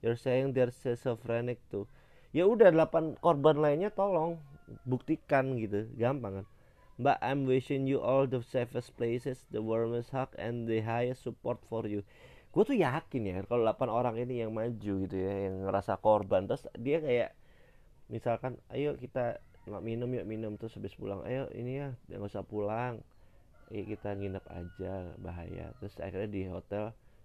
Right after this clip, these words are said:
ngentot. Ya kan lu jalan sendiri ke hotel kan, nggak digendong, nggak, nggak, tidak sadar terus dibawa kan. Terus lu bilangnya pelecehan seksual.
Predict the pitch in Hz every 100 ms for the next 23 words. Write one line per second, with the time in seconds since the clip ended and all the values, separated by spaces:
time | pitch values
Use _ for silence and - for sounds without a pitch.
0 | - _ _ - - - 90 90 - 78
1 | - - - - - - _ _ _ -
2 | _ - - - - - 113 165 202 123
3 | 101 98 127 151 - 92 - 87 90 98
4 | 90 95 113 104 92 90 85 78 92 90
5 | - 98 90 - 98 95 - 90 - 95
6 | 95 123 67 65 - - - - _ -
7 | - - - - - - - - 127 151
8 | 156 113 113 151 131 127 110 110 - 110